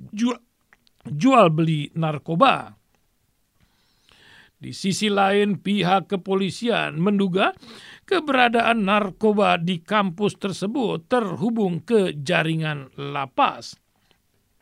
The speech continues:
Pihak kepolisian disebutkan tengah dalam pengejaran kelompok yang memiliki keterkaitan dengan perkara narkoba ini. Polisi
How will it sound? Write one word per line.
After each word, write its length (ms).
Pihak 580
kepolisian 720
disebutkan 800
tengah 480
dalam 400
pengejaran 640
kelompok 560
yang 400
memiliki 560
keterkaitan 1040
dengan 320
perkara 640
narkoba 880
ini. 400
Polisi 400